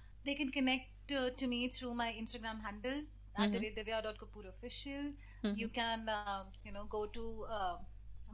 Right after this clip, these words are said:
Speaker 1: my, uh, uh, th-, this Instagram handle, and you can write to me through my email there।
Speaker 2: Mm-hmm.
Speaker 1: and I'll be up and responsive.
Speaker 2: ओके, और, अ, अपनी पॉडकास्ट के बारे में हमें थोड़ा सा जरूर बताइए।
Speaker 1: Right, so, uh, the name of my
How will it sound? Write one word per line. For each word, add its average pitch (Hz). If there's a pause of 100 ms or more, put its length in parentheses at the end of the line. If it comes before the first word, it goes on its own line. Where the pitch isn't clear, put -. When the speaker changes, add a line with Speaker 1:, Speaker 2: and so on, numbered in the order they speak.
(100)
Speaker 1:
my, 202
uh, 202
uh, 180 (640)
th-, 226
this 240
Instagram 233
handle, 269
and 220
you 214
can 220
write 214
to 247
me 233
through -
my 214
email 262
there। 185 (340)
Speaker 2:
Mm-hmm. 214
Speaker 1:
and 196
I'll 208
be 226
up 220
and 202
responsive. -
Speaker 2:
ओके, -
और, 180
अ, 170
अपनी -
पॉडकास्ट -
के 233
बारे 190
में 202
हमें 190
थोड़ा 175
सा 185
जरूर 160
बताइए। 160 (920)
Speaker 1:
Right, 202
so, 240
uh, 233
the 240
name 269
of 277
my 269